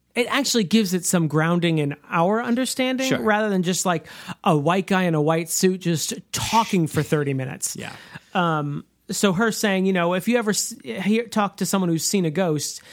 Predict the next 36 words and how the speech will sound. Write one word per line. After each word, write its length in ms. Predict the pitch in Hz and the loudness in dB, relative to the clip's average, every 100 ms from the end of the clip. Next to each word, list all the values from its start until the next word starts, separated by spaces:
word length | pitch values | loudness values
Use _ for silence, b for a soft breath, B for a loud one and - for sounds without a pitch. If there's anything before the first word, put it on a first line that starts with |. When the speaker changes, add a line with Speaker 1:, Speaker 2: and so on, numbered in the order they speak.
| B | B
Speaker 1:
they're 140 | 190 202 | 0 0
actually 300 | 208 190 165 | 0 0 0
probably 340 | 170 165 151 | 0 0 0
describing 680 | 147 - 165 151 143 139 143 | -2 -2 0 0 0 -2 -4
seeing 340 | - 190 165 | -2 0 0
a 80 | 170 | -2
glitch 460 | 139 170 196 185 - | -4 0 0 -2 -6
or 260 | 190 190 151 | -2 0 0
a 60 | 139 | -2
program, 600 | - 226 196 196 180 175 | -2 -2 0 0 0 -2
an 120 | 185 | -4
errant 340 | 196 208 202 | -2 -2 -2
program 400 | 196 185 165 156 | -2 0 0 0
in 60 | 147 | 0
the 40 | 147 | 0
Matrix 400 | 151 147 139 - | -2 -4 -8 -4
doing 200 | 151 139 | -2 -2
whatever 300 | 139 135 - | -4 -6 -10
it 120 | - | -10
wants. 360 | 143 185 - - B B B | -12 -10 -12 -14 B B B
It's 140 | 156 | -2
been 120 | 175 | 0
assimilated 480 | 160 - 196 175 160 | 0 2 0 2 0
into 120 | 156 | -2
the 60 | 139 | -2
Matrix, 360 | 143 143 143 - | -2 -2 -6 -8
but 120 | 151 | -8
it's 180 | 139 - | -6 -2
not 280 | 151 151 151 | -2 -2 -2
doing 240 | 147 131 | -2 -2
what 100 | 131 | -6
it's 120 | 147 | -10
supposed 260 | - 143 131 | -8 -8 -8
to 60 | - | -8
be 80 | 135 | -8
doing. 340 | 139 151 156 | -8 -8 -14